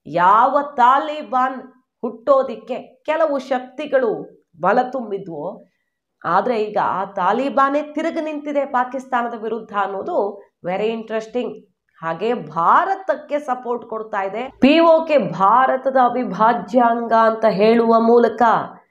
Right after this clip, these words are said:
ಜಗತ್ತಿನ ಮುಂದೆ ಸಾರುವ ಮೂಲಕ. ಈಗ ನೋಡಿ, ಮೊನ್-, ಮೊನ್ನೆ ಅಷ್ಟೇ ನಡೆದ ಬೆಳವಣಿಗೆ, ಪಾಕಿಸ್ತಾನ ಕೋರ್ಟಲ್ಲಿ ಅಧಿಕೃತವಾಗಿ ಪಿ ಓ ಕೆ ನಮ್ಮ ಭಾಗವೇ ಅಲ್ಲ, ಅದು ವಿದೇಶಿ ನೆಲ ಅಂತ ಒಪ್ಪಿಕೊಂಡಿತ್ತು.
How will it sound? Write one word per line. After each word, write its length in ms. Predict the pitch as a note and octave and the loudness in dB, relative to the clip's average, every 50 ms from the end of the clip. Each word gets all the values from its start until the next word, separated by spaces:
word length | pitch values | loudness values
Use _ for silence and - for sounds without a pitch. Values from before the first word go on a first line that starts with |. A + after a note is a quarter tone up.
| _ _ - | _ _ 0
ಜಗತ್ತಿನ 500 | E3 F3+ G#3 A3+ B3+ B3+ B3+ B3+ B3 A#3 G#3+ G#3+ | 2 4 4 6 4 2 0 -2 -4 -4 -4 -4
ಮುಂದೆ 260 | G3+ G#3 G#3+ B3 B3+ | -6 -2 -2 -2 -2
ಸಾರುವ 680 | B3 - - G3 G3 G#3 G#3+ A3 G#3+ G#3+ G#3 G#3 G#3 G#3+ | -2 -4 -2 0 2 2 2 2 0 0 2 4 4 2
ಮೂಲಕ. 460 | G3+ G3 G3+ G#3 G#3 G3+ G3 - - G#3+ G#3+ G#3 E3+ - - - - _ _ _ _ _ _ _ _ _ _ _ _ _ | 2 2 2 4 4 2 2 2 2 4 4 4 2 -2 -6 -14 -20 _ _ _ _ _ _ _ _ _ _ _ _ _
ಈಗ 140 | - F4 G4+ F#4 | 4 6 6 6
ನೋಡಿ, 200 | C#4 A3 F#3+ F3 | 6 6 4 4
ಮೊನ್-, 280 | F#3 G3 G#3 A3+ A#3+ | 2 2 2 2 0
ಮೊನ್ನೆ 260 | B3 A#3+ A#3+ A#3 G#3+ A3 | -2 -2 -2 -2 -2 -2
ಅಷ್ಟೇ 360 | A3+ A3 - B3 A3+ G#3 F#3+ | -4 -4 -2 -2 0 0 2
ನಡೆದ 240 | F#3+ F#3+ F#3+ F#3+ G3+ | 2 0 2 2 0
ಬೆಳವಣಿಗೆ, 580 | F3+ F3+ F3 F#3 G3 G#3 G3+ F3+ E3 D#3+ D3 C#3+ - - - _ _ _ _ _ - | 2 2 0 0 0 -2 -4 -4 -4 -4 -4 -6 -8 -14 -20 _ _ _ _ _ 0
ಪಾಕಿಸ್ತಾನ 640 | G3 A3 A3 - B3 A#3+ - - - G3+ D#3 D#3 D#3+ | 0 0 0 -2 -6 -8 -6 -4 -4 -2 -2 -2 -4
ಕೋರ್ಟಲ್ಲಿ 680 | D#3+ - - B3 B3 B3+ B3+ - - F#3 E3 D3+ D3+ | -4 0 4 4 6 6 4 2 -2 -4 -4 -2 0
ಅಧಿಕೃತವಾಗಿ 1300 | D#3+ D#3+ E3 F#3 B3+ C4+ - - - B3+ C4 B3+ - A#3+ A3 G3+ F#3+ F3 E3+ F#3 A#3 G#3 - - - _ _ _ _ _ _ _ _ _ | 0 0 0 0 -2 -2 -2 -2 2 2 2 4 2 2 2 4 4 2 2 -2 -4 -6 -8 -10 -16 _ _ _ _ _ _ _ _ _
ಪಿ 140 | D#4 E4 E4+ | 2 4 6
ಓ 240 | D4+ C#4+ C4+ D4 | 6 6 4 4
ಕೆ 60 | D4+ D4 | 2 2
ನಮ್ಮ 320 | D4 C4 C4+ C4+ B3+ G#3+ | 2 2 4 2 2 2
ಭಾಗವೇ 400 | F#3+ G3+ A#3 B3+ C4 D#4+ D#4+ D#4+ | 4 4 4 4 2 2 2 2
ಅಲ್ಲ, 240 | D4+ C#4+ C4+ B3+ A#3 A3+ | 2 2 0 0 0 0
ಅದು 220 | G3 G3+ C4 B3 | 0 0 -2 -4
ವಿದೇಶಿ 520 | A3+ B3 A3+ C4+ C#4+ D4 C#4+ D4 - D4 C#4+ | -4 -2 2 2 2 2 2 0 -2 -2 -2
ನೆಲ 220 | C4+ C4 C4+ C4 C4 A#3+ | 0 2 2 4 4 4
ಅಂತ 260 | A3 G#3+ A3+ - C#4 C#4 B3 F#3+ F#3 - - _ _ _ E3+ | 4 2 -2 -2 -2 -2 -2 -2 -4 -10 -16 _ _ _ -2
ಒಪ್ಪಿಕೊಂಡಿತ್ತು. 1200 | F#3+ A3+ A#3+ A#3 - - - D#4+ D4 - D#4 D4 D4 C#4 B3+ G#3+ C#3+ D3 - A#3+ - - - _ | 0 0 0 0 -2 -6 -6 -6 0 2 2 2 4 0 -2 -4 -6 -8 -10 -10 -10 -12 -16 _